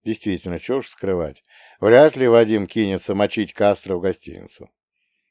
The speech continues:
Так и думал. Марков был доволен. Не знаю, чем именно. Собой или фактом того, что в городе есть место, где встречают всех иностранных гостей. Сами понимаете, охрана будет серьёзная,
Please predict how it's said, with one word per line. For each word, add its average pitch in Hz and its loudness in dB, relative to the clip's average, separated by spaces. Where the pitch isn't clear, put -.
Так 156 6
и 117 4
думал. 90 -2
Марков 90 0
был 87 -8
доволен. 80 -8
Не 127 -2
знаю, 101 0
чем 90 -8
именно. 78 -10
Собой 113 -2
или 123 0
фактом 123 4
того, 117 0
что 110 -2
в 101 -4
городе 104 2
есть 98 -4
место, 107 -4
где 98 -4
встречают 98 -2
всех 95 -6
иностранных 90 -8
гостей. - -12
Сами 202 4
понимаете, 160 4
охрана 185 4
будет 175 2
серьёзная, 101 0